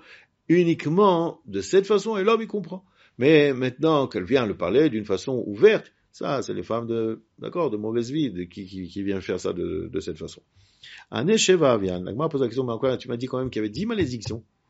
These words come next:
Donc, euh, là, il y en a seulement sept. Juste avant de continuer,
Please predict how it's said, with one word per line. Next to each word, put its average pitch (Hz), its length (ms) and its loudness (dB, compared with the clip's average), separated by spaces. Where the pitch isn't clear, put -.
Donc, 90 160 -8
euh, 95 260 2
là, 110 140 0
il - 20 -2
y 104 40 -2
en 107 40 -2
a 107 60 -2
seulement 104 240 -6
sept. - 320 -6
Juste 135 240 -6
avant 120 180 0
de 117 60 -2
continuer, 110 560 -4